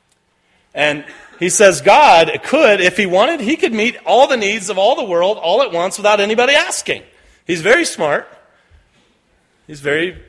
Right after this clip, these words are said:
big, powerful. Speaks things into being. He could snap his fingers. Stuff would happen.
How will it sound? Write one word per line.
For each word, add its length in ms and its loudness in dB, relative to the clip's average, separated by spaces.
big, 480 -10
powerful. 420 -12
Speaks 500 -12
things 300 -6
into 160 -8
being. 240 -8
He 80 -18
could 120 -20
snap 320 -8
his 140 -18
fingers. 380 -10
Stuff 280 -6
would 120 -4
happen. 340 -6